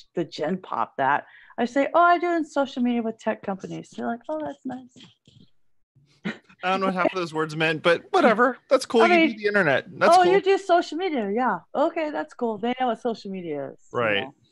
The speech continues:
Speaker 2: Yeah.
Speaker 1: But I don't have to say, "I help WordPress products and services," you know?
Speaker 2: <laughs> No.
Speaker 1: <laughs> Some of my, who are your clients? "Oh, some of my clients are person you don't know,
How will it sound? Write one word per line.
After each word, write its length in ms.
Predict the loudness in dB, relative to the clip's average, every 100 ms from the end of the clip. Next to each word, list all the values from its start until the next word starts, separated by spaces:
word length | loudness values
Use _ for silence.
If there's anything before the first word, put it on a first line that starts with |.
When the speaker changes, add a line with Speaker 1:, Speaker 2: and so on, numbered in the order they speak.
| _ -6
Speaker 2:
Yeah. 260 | -2 0 2
Speaker 1:
But 240 | 2 0 -8 -2
I 120 | 2 2
don't 140 | 2
have 200 | 2 0
to 60 | -6
say, 400 | -6 -4 -4 -10 _ _ _ -2
"I 160 | 0
help 320 | 2 0 0 -4
WordPress 640 | -6 -6 -6 -6 -6 -10
products 580 | -14 -6 -4 -4 -8 -12
and 100 | -18
services," 840 | -16 -14 -12 -12 -16 -18 -20 -20 -14 -10
you 120 | -10
know? 420 | -6 -6 -6 -8 -6
Speaker 2:
<laughs> 20 |
No. 200 | -8 -8 _ _ _ _ -18 -16 -12 -4
Speaker 1:
<laughs> 340 | -2 -2 -4 -8 _ -20 -20 -20 -20
Some 320 | -20 -2 0 0
of 60 |
my, 100 | -4 -6
who 100 | -2
are 140 | 0 0
your 120 | -2
clients? 540 | -2 -2 -2 -4 _ _ -20 -14 -6
"Oh, 280 | -4 -4 -6
some 240 | -6 -6
of 60 | -2
my 180 | -2
clients 520 | -2 -2 -2 -2 -4 -4
are 320 | -2 -2 -6 -14 -20 -6
person 400 | -4 -4 -8 -8
you 140 | -6
don't 260 | -4 -4 -4
know, 280 | -4 -4